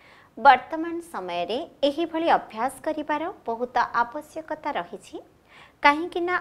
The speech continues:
ଅଚାନକ ପ୍ରାକୃତିକ ବିପର୍ଯ୍ୟୟଗୁଡ଼ିକ ଆସିଯିବ, ତେଣୁ ସେହି ସମୟରେ ତୁମର ବୁଦ୍ଧି ଯେପରି ଅନ୍ୟ କେଉଁଆଡ଼େ ବି ଯାଉନଥିବ, କେବଳ ବାବା ଏବଂ ମୁଁ ବୁଦ୍ଧିକୁ ଯେଉଁଠାରେ ଲଗାଇବାକୁ ଚାହିଁବ,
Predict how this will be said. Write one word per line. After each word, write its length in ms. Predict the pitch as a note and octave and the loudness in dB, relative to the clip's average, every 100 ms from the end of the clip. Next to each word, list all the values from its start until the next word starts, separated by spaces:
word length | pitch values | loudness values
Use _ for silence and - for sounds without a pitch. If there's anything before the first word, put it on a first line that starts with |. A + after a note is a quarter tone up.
| - | 2
ଅଚାନକ 500 | A#3+ - D#4 D#4 D#4 D#4 A3 | 0 0 -6 -6 -6 -2 0
ପ୍ରାକୃତିକ 720 | C4 - A#3+ - C#4+ - - C#4+ | 0 -2 -10 -6 -8 -6 -2 0
ବିପର୍ଯ୍ୟୟଗୁଡ଼ିକ 1000 | F#3+ - - F#3+ - C#4+ C#4+ E4 E4 - F3 - - - _ - | -2 -6 -4 -6 -4 -6 -4 -4 -6 0 0 -2 -10 -20 _ 2
ଆସିଯିବ, 560 | F3 - - A#3+ C4+ C#4 F#4 _ | 2 2 -6 -10 -10 -10 -14 _
ତେଣୁ 220 | C#4 C4+ C#4+ | 0 0 0
ସେହି 340 | C#4+ E4 - - | -4 -8 -8 -8
ସମୟରେ 400 | A#3 F#3+ F#3 F3 D#3+ - | -6 -4 -4 -4 -4 -6
ତୁମର 260 | C#4+ D4+ D#4 | -6 -4 -6
ବୁଦ୍ଧି 400 | A#3+ F#3+ - - | -4 -8 -8 -14
ଯେପରି 380 | C#4 F#3+ F3+ F3 - B3+ | -8 -8 -6 -6 -4 0
ଅନ୍ୟ 300 | C4+ D4 D#4 - | 0 -2 -8 -6
କେଉଁଆଡ଼େ 460 | F#3 F3+ G#3 C#4 | -4 -2 -2 -2
ବି 180 | C4+ E3+ - _ _ _ - | -4 -8 -10 _ _ _ -14
ଯାଉନଥିବ, 680 | A3 B3 C4+ C4 E3+ - F3+ F#3 F4+ _ _ - - - - | -4 -2 -2 -6 -12 -14 -10 -8 -10 _ _ -20 -20 -8 0
କେବଳ 260 | D#4 E4+ F4 | 4 4 4
ବାବା 440 | F4 G#3 G3 C4 F#4 - | 6 6 6 -2 -4 -2
ଏବଂ 260 | A#3+ A#3 A#3+ | -2 0 -4
ମୁଁ 320 | A3+ A3 A3+ - _ _ - | -6 -8 -8 -10 _ _ -4
ବୁଦ୍ଧିକୁ 480 | B3+ D4+ F4+ F4 F#4 | 0 2 0 0 -2
ଯେଉଁଠାରେ 600 | - B3+ C#4 D4+ - D4+ | 2 2 2 -4 -4 0
ଲଗାଇବାକୁ 680 | C#4+ - A3 B3+ C4 B3+ B3 | 2 2 0 -2 -2 -2 -4
ଚାହିଁବ, 460 | B3+ F3 - D4 | -6 -10 -10 -6